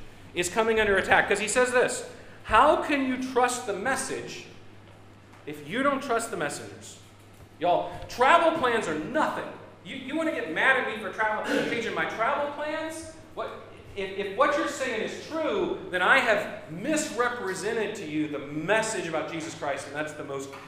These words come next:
important message that there is. The gospel is absolutely trustworthy. Every promise in the scripture is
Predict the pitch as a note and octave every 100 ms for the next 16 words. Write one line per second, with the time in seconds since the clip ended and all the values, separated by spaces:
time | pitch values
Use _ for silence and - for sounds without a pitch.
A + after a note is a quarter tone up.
0 | - C3 A2 - E3+ E3+ D#3+ D3 - -
1 | - - B2 C#3 C#3+ C#3 A#2+ - A#2+ -
2 | A2 A#2+ A2+ F#2+ - - - - - -
3 | - - - - - - - - D3 E3+
4 | - - - D3+ A#2+ - - - - -
5 | C#3+ - - F3+ F#3+ - F#3+ D#3+ D3+ C3+
6 | C3+ A#2 A2+ G2+ - - - - - -
7 | - - - - - - - - - -
8 | A#3+ C4+ C4 D4 D4 C#4+ C4+ - A3 A3
9 | B3 B3 A#3 - - G3 F#3+ E3 - -
10 | - - - B2 A#2 C3+ C3+